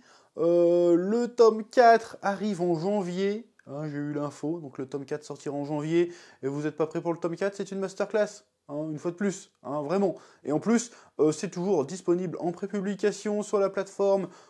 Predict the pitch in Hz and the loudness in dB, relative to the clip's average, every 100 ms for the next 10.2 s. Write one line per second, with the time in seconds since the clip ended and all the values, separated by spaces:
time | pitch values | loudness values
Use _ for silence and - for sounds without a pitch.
0 | _ _ 285 311 202 196 - _ - 180 | _ _ 8 8 8 4 0 _ -6 -2
1 | 233 202 220 190 185 160 190 190 - - | 0 -2 0 0 0 -2 -4 -8 -12 -12
2 | - 117 135 143 _ _ 113 123 - 123 | -8 -6 -6 -10 _ _ -14 -12 -10 -6
3 | 143 135 120 117 110 107 113 107 110 110 | -4 -4 -4 -4 -4 -4 -6 -6 -8 -6
4 | 107 110 107 101 107 107 104 104 90 101 | -8 -6 -8 -8 -6 -6 -6 -6 -10 -12
5 | 107 - - - 120 - 113 120 101 120 | -14 -16 -12 -8 -8 -6 -6 -6 -8 -10
6 | - 123 113 117 117 104 127 135 - _ | -6 -4 -4 -4 -10 -10 -10 -12 -16 _
7 | - 110 117 117 117 120 - 151 127 - | -8 -6 -6 -4 -4 -4 -6 -6 -8 -10
8 | - _ 98 104 - 120 117 - - 151 | -20 _ -12 -12 -14 -12 -10 -10 -10 -8
9 | 113 82 _ _ _ _ 98 104 113 - | -8 -10 _ _ _ _ -12 -10 -10 -12
10 | 95 82 | -14 -16